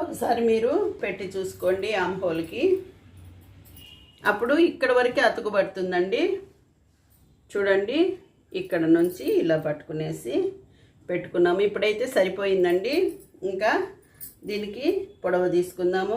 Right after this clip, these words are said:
పొడవు దీనికంటే ఒక హాఫ్ ఇంచ్ ఎక్కువే పెట్టుకుంటున్నానండి. పైన జాయింట్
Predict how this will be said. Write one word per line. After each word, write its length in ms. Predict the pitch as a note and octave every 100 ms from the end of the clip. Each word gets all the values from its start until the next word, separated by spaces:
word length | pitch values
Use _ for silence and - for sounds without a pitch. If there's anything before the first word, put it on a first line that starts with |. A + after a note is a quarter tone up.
| A#3+
పొడవు 260 | G#3 G#3+ A#3 F#3+
దీనికంటే 440 | F#3+ F#3+ F#3+ F#3+ G#3+ F3+
ఒక 120 | G#3 G4 G4 - - _ _ _ _ _ _ _ _ _ _ - - - -
హాఫ్ 200 | G3 G#3+
ఇంచ్ 160 | G#3+ G#3+
ఎక్కువే 300 | F#3+ G#3+ G#3+ G#3
పెట్టుకుంటున్నానండి. 880 | F#3+ - F#3+ F#3+ F3+ F#3 F#3 G3+ C#4 F#4+ F#4+
పైన 260 | G3 F#3+ F#3+ F3+
జాయింట్ 340 | F#3 F3+ F3+